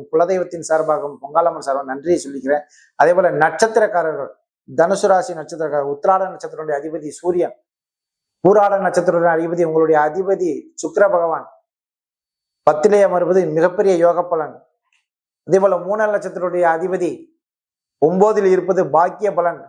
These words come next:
திருமண காரியங்கள்லாம் சீக்கிரம் நடக்கும். ஒன்பதுல வந்து பாக்கியத்துல வந்து சூரியனுடைய வீட்டுல கேது இருக்கிறது வந்து ரொம்ப சுப பலன்னே சொல்லலாம், அருமையான பலன். பூராட நட்சத்திர அதிபதி சுக்கிரபகவான் உங்களுக்கு திருமணம் நடக்கும். திருமண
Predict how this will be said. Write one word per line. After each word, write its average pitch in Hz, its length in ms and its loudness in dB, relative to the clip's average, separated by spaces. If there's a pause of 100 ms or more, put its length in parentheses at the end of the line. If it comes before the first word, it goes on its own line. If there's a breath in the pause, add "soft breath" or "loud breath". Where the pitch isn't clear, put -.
(120)
திருமண 202 260 -2 (100)
காரியங்கள்லாம் 175 440 -2
சீக்கிரம் 190 380 -2
நடக்கும். 147 280 -12 (680)
ஒன்பதுல 175 520 4
வந்து 180 140 2 (100)
பாக்கியத்துல 170 520 0
வந்து 175 200 -6
சூரியனுடைய 180 540 0
வீட்டுல 165 200 -2 (140)
கேது 185 200 4
இருக்கிறது 156 340 -4
வந்து 175 140 -2 (120)
ரொம்ப 185 160 2 (160)
சுப 190 320 0
பலன்னே 190 380 -2
சொல்லலாம், 143 300 -8 (600)
அருமையான 175 400 2 (120)
பலன். 156 240 0 (1400)
பூராட 202 280 4 (100)
நட்சத்திர 180 400 0
அதிபதி 175 320 -2
சுக்கிரபகவான் 190 400 -2
உங்களுக்கு 165 380 -6
திருமணம் 233 420 0
நடக்கும். 196 400 -4 (760)
திருமண 208 300 2